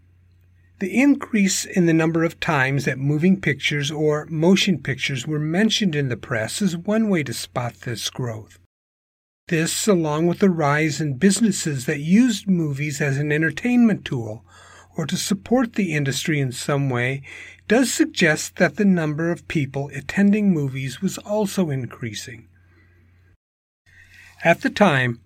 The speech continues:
the movies were just part of a growing interest in public entertainments aimed at the middle and lower classes. The rise of amusement parks was also part of that market. So was the sudden appearance of bowling alleys, skating rinks, and dance halls.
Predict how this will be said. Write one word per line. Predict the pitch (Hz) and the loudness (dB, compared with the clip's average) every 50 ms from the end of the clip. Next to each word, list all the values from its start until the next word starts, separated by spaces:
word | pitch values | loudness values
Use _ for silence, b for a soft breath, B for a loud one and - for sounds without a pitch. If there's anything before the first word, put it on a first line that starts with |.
| _ - | _ -2
the | 147 | 0
movies | 147 165 202 208 254 247 220 - 185 | 4 4 4 4 4 2 2 2 0
were | 170 | -2
just | 135 117 156 147 139 - - - - | -2 0 0 0 0 -2 -6 -12 -10
part | - - 175 180 202 | -4 0 2 4 4
of | 214 185 | 2 2
a | 160 | -2
growing | 127 117 131 143 151 170 185 185 190 190 - | -2 0 0 2 4 4 4 4 4 2 2
interest | - 196 202 190 190 - 135 117 - - - | 4 4 4 4 4 0 -6 -6 -6 -6 -6
in | 143 117 - | -8 -8 -6
public | - - 160 185 185 170 - | -4 -4 -2 0 0 2 2
entertainments | - 185 175 165 - - - 175 180 170 156 135 113 104 98 - - - - | 4 4 4 2 -2 -4 -2 0 2 2 2 0 -4 -6 -8 -12 -10 -6 -4
aimed | 175 156 156 156 160 160 147 151 | -2 0 2 2 2 2 2 0
at | 135 123 127 - | 0 0 -2 -4
the | 135 | -4
middle | 127 127 139 139 156 165 170 | -2 -2 -2 -2 -2 -4 -6
and | 139 139 139 135 | -4 -4 -2 -2
lower | 127 117 120 127 120 120 110 | -2 -2 -2 -4 -4 -6 -8
classes. | - - - - 143 143 143 139 143 - - - - - - - _ _ b b b b b b b b b b b b b b b | -10 -12 -6 -2 -2 0 0 -2 -4 -8 -14 -14 -16 -18 -20 -20 _ _ b b b b b b b b b b b b b b b
The | - 143 | -6 -4
rise | 123 143 147 165 196 214 185 196 | -2 0 0 2 2 0 2 2
of | 220 190 | 2 4
amusement | 180 170 175 202 247 247 196 214 190 147 - - | 4 6 8 8 8 8 6 2 0 0 -2 -4
parks | - 120 117 120 120 - - 196 | -4 -4 -4 -4 -6 -6 -4 -4
was | 180 - - | -4 -4 -4
also | - - 202 220 254 - - - 196 151 | -4 0 2 2 2 0 -2 -2 -2 -2
part | 143 - - 143 131 123 | -2 -2 -2 -2 -2 -2
of | 127 120 | -2 -2
that | 123 123 120 120 | -2 -4 -4 -4
market. | 120 117 117 117 110 101 - - 98 - - _ _ _ _ B B B B B B B B B B B | -6 -6 -6 -6 -8 -8 -10 -10 -12 -12 -14 _ _ _ _ B B B B B B B B B B B
So | - - 202 175 | -2 2 2 2
was | 151 165 170 - | 2 2 -2 0
the | - 214 196 | 0 -2 -2
sudden | - - - 156 139 139 165 165 170 | -2 0 0 2 2 2 0 -2 -2
appearance | 165 - - - 151 127 120 123 127 120 - - | -4 -6 -4 -2 -2 -2 -2 -4 -6 -6 -6 -6
of | 147 120 - | -6 -6 -4
bowling | - 131 135 143 147 143 131 123 | -4 -2 0 2 0 0 0 -2
alleys, | 113 113 107 110 110 107 104 98 - | -2 -4 -4 -8 -10 -12 -14 -14 -12
skating | - - - - 175 170 170 170 175 170 170 165 | -12 -10 -4 0 2 2 4 2 2 0 0 -2
rinks, | 165 165 165 156 - - - 170 | -2 -2 -4 -4 -8 -6 -2 -2
and | 160 156 135 | -2 0 0
dance | 143 131 131 127 117 113 - - | 0 0 0 -2 -4 -6 -8 -6
halls. | - 113 110 104 104 101 104 - - - | -4 -4 -4 -6 -8 -12 -16 -20 -20 -20